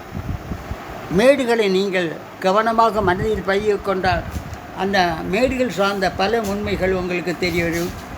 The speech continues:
பொறுமையாக பாருங்கள். இதை கற்றுக்கொண்டால் தான் நம்முடைய மேடுகள் சார்ந்த பல உண்மைகளை நமக்கு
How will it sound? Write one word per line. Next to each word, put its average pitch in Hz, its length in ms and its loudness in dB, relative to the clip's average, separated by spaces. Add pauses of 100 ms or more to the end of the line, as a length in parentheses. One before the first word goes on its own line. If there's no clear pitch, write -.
(220)
பொறுமையாக 208 580 2
பாருங்கள். 202 500 0
இதை 190 360 2
கற்றுக்கொண்டால் 208 800 2
தான் 175 300 2 (680)
நம்முடைய 202 440 2
மேடுகள் 220 480 2
சார்ந்த 190 380 0
பல 226 300 2
உண்மைகளை 208 540 2
நமக்கு 196 560 -2